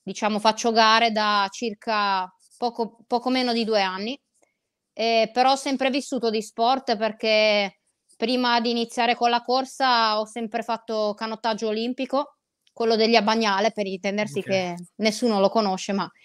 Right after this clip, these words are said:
Speaker 1: io lo sottolineo perché, che non è la canoa. Ehm, a buon livello comunque sono stata, l'ho fatto per tanti anni, sono stata in nazionale, ho preso medaglia ai mondiali, comunque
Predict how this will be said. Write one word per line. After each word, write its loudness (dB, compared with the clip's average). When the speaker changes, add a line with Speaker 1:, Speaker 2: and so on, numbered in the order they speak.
Speaker 1:
io 8
lo 8
sottolineo 4
perché, 2
che -2
non 0
è 4
la 4
canoa. -4
Ehm, 0
a 2
buon 0
livello 2
comunque -6
sono -10
stata, 0
l'ho -4
fatto -4
per -4
tanti -4
anni, -2
sono -10
stata -8
in -4
nazionale, 0
ho 2
preso -2
medaglia 2
ai 2
mondiali, 2
comunque -6